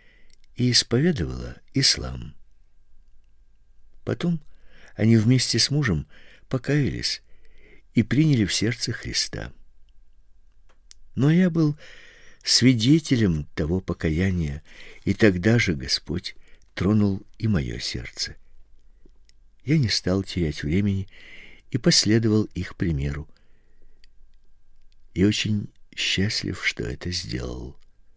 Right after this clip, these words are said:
Говорил он по-русски достаточно грамотно, хотя и с сильным акцентом. «Да, да», радостно поддакнул Серафим. «Христос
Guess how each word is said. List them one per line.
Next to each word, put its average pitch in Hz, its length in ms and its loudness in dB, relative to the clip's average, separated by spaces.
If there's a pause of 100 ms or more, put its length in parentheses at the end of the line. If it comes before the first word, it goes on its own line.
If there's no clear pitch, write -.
(1600)
Говорил 101 480 4
он 98 140 2
по-русски 101 640 -2 (540)
достаточно 95 800 0
грамотно, 90 580 -2 (300)
хотя - 240 -4
и 117 100 0
с - 60 -6
сильным 76 460 0
акцентом. - 640 -8 (1600)
«Да, 57 320 -6
да», 67 300 -8 (560)
радостно 101 520 -2
поддакнул 82 680 -4
Серафим. 67 580 -6 (1160)
«Христос - 1000 -2